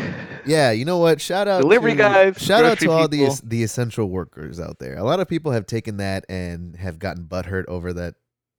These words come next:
Speaker 1: over that, uh, I guess, what is it? Term? Essential?
Speaker 2: Why? 'Cause they're, they're not essential?
Speaker 1: Yeah, 'cause they're not essential. But it's like, dude,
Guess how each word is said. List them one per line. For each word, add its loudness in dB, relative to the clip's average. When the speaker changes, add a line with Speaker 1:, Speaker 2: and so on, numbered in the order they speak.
Speaker 1:
over -6
that, -8
uh, -12
I -10
guess, -10
what -14
is -12
it? -18
Term? -4
Essential? -2
Speaker 2:
Why? 8
'Cause -2
they're, 0
they're 4
not 4
essential? 0
Speaker 1:
Yeah, 4
'cause -6
they're 0
not 0
essential. -2
But -2
it's -4
like, -6
dude, -6